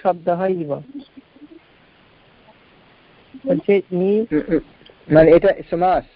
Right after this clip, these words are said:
Speaker 2: এটা সমাস।
Speaker 1: হ্যাঁ, হ্যালো।
Speaker 2: মানে,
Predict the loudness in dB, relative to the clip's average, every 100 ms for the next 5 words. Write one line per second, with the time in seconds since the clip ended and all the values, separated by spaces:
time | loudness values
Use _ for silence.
0 | _ -6 -6 -6 -6 -6 -6 -12 _ _
1 | _ _ _ _ _ _ _ _ _ _
2 | _ _ _ _ _ _ _ _ _ _
3 | _ _ _ _ _ _ _ _ _ -10
4 | -4 0 2 2